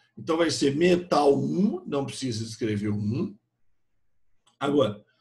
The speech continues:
o O H vai vir entre parênteses se esse X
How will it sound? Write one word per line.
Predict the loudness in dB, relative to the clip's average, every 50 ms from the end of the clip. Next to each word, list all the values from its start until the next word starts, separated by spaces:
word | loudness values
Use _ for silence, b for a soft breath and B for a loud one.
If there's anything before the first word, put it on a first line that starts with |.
| _ _ _ _ _ _ _ 0
o | 6 8 10 10 10 10
O | 10 8 8 6
H | 4 2 2 4 4 6 6 6 4 2 -2 -8 _ _ _ _ _ _ _ _ _ _ _ _ _
vai | -6 0 2 4 4 6 4
vir | 2 2 0 -2 -2 0 2 2 2 2 4 2
entre | 2 0 0 0 0 -2
parênteses | 0 -2 -4 -6 -4 -6 -4 -4 -4 -4 -4 -6 -14 -20 -20 -20 -20 -20 -20 -20 _ _ _ _ _ _ _ _ _ _ _ _
se | _ -12 -10 -6 0 2 4 4
esse | 6 6 6 4 4 2 0 -2 -2 -2
X | 0 0 0 2 4 6 6 6 4 2 -6 -10 -14 -16